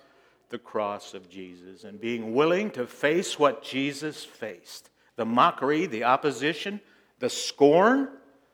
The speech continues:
the hatred. To me, that's at least partially what it's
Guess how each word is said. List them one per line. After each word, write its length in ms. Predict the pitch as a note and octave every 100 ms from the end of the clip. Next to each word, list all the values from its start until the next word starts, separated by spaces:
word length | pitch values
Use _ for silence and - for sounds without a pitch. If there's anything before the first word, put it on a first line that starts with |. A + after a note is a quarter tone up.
| _ _ _ _ _ _ _ _
the 120 | - A#2
hatred. 640 | - D#3+ G#3 B3 B3 B3 - - - _ _ _ _ _ _ _ _ _ _ _ _ _ _ _
To 100 | A#2
me, 260 | C3 D3
that's 540 | C#3 B2+ B2+ - - - _ _ _ _ _ _ _ _ _ _ _ _ _ _ _ _
at 140 | A#2+ A2+
least 400 | B2 B2 - _
partially 540 | - A#2+ - - F#2+
what 200 | F#2+ G2
it's 260 | F#2+ -